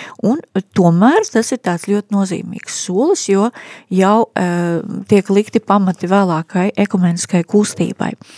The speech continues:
E, savukārt, e, mazlietiņ vēlāk, deviņsimt, tūkstoš deviņsimt deviņpadsmitajā gadā, tiek dibināta Pasaules baznīcu padome. Nu, un te, protams, arī jāņem vērā,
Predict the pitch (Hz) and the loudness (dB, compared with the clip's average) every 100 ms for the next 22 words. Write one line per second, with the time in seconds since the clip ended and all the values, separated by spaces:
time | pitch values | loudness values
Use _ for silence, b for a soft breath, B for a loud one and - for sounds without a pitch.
0 | B B B B B B - 185 175 - | B B B B B B 0 2 4 4
1 | 311 302 233 185 - - 196 190 185 - | 2 4 2 2 0 0 2 2 0 -4
2 | - - - - - - - 190 196 247 | -12 -14 -16 -20 -20 -16 -8 0 4 4
3 | 254 202 180 185 202 311 349 247 190 - | 2 -2 -2 -2 0 2 2 2 0 -6
4 | 185 214 196 180 185 - 220 226 - 240 | -2 -2 0 -4 -6 -4 -2 -2 0 2
5 | 247 - 175 170 220 202 180 185 175 269 | 2 0 -6 -2 -2 -2 -4 -6 -2 0
6 | 330 240 - 202 202 190 185 254 233 185 | 0 -4 -10 -6 -2 -2 0 0 2 0
7 | B B B - 262 254 226 214 180 - | B B B -6 -6 -4 -6 -4 -4 -4
8 | 220 - 170 175 190 214 180 165 - - | -4 -2 -4 -2 -2 0 -2 -4 -4 0
9 | 202 165 147 - - B B B - 262 | 2 0 -2 -4 -8 B B B -4 -2
10 | 285 262 254 208 - 247 196 226 240 214 | 0 2 2 2 2 4 4 4 4 2
11 | 185 214 240 214 | 2 2 2 2